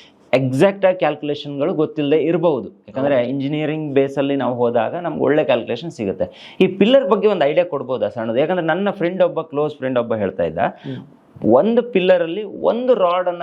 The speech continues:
Speaker 1: ಕಡಿಮೆ ಮಾಡಿದ್ರು ಕೂಡ ನಮ್ಗೆ ಎಷ್ಟೋ, ಆ, ಕೆ ಜಿ ಕಬ್ಬಿಣ ಉಳಿಯುತ್ತೆ,
Speaker 2: ಹೌದು.
Speaker 1: ಆದ್ರೆ ಅದು ತುಂಬಾ ಡೇಂಜರು ಅಂತ ಹೇಳ್ತಾ ಇದ್ದ.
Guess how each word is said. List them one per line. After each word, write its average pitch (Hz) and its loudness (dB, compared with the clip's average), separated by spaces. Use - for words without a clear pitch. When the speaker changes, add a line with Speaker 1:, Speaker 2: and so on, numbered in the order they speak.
Speaker 1:
ಕಡಿಮೆ 151 -2
ಮಾಡಿದ್ರು 151 -4
ಕೂಡ 160 -4
ನಮ್ಗೆ 151 -4
ಎಷ್ಟೋ, 170 -4
ಆ, 139 2
ಕೆ 147 0
ಜಿ 160 -4
ಕಬ್ಬಿಣ 127 0
ಉಳಿಯುತ್ತೆ, 117 0
Speaker 2:
ಹೌದು. 113 -2
Speaker 1:
ಆದ್ರೆ 139 4
ಅದು 127 2
ತುಂಬಾ 175 4
ಡೇಂಜರು 131 2
ಅಂತ 120 -4
ಹೇಳ್ತಾ 95 -2
ಇದ್ದ. 80 -4